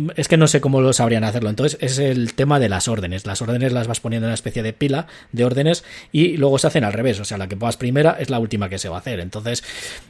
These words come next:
tienes que estar un poco pendiente de eso porque la puedes mangar. Entonces, a lo mejor vas a un planeta para, eh, expandirte y lo has puesto al revés. Entonces, primero te intentas expandir o crear una,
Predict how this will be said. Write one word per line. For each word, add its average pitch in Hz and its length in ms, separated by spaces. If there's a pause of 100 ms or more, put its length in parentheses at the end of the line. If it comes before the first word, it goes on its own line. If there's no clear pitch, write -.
(140)
tienes 151 260
que 165 60
estar 147 160
un 143 80
poco 135 160
pendiente 131 340
de 143 80
eso 147 160
porque 117 220
la 98 280
puedes 95 280
mangar. 110 320
Entonces, 90 580
a 90 60
lo 87 60
mejor 104 180
vas 104 180
a 107 80
un 113 680
planeta 120 520
para, 95 560
eh, 101 300
expandirte 127 580
y 107 360
lo 98 140
has - 80
puesto - 200
al 101 80
revés. 110 180
Entonces, 104 320
primero 104 300
te 107 160
intentas 117 360
expandir 120 520
o 95 320
crear 104 220
una, 101 260